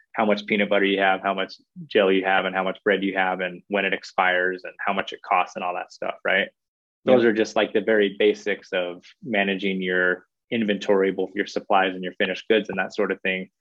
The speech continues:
Speaker 1: What are
Speaker 2: Sure.
Speaker 1: some things, um, what are some things that, that you see brand, I guess beyond that, that you see brands are doing right when it comes to in, um, in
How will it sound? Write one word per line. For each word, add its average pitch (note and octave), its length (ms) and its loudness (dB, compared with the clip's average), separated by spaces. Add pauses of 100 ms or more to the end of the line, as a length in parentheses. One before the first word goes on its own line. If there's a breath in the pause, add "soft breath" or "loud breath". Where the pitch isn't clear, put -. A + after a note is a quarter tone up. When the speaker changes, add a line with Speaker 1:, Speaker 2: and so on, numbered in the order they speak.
(300 soft breath)
Speaker 1:
What C3 160 6
are D#3+ 60 8
Speaker 2:
Sure. - 80 -2
Speaker 1:
some C3+ 180 0
things, B2 640 -2
um, G2+ 520 0 (280)
what C3 140 6
are C#3 60 6
some A#2 200 -4
things A2 380 0
that, G2+ 180 0 (340)
that G2+ 180 -2
you G#2+ 200 0
see G2+ 340 0
brand, G2+ 340 2
I G#2 80 2
guess G#2 240 0
beyond G2+ 340 2
that, F#2+ 180 0
that G2+ 80 -8
you G2+ 120 -6
see - 180 -6
brands F#2+ 400 0
are F#2 80 -2
doing F#2 340 -4
right F#2+ 320 2
when F#2+ 140 -6
it F#2 180 -8
comes F#2+ 320 -6
to F#2 200 -2 (420)
in, G#2 400 -2
um, F#2+ 400 -2
in G#2 480 -2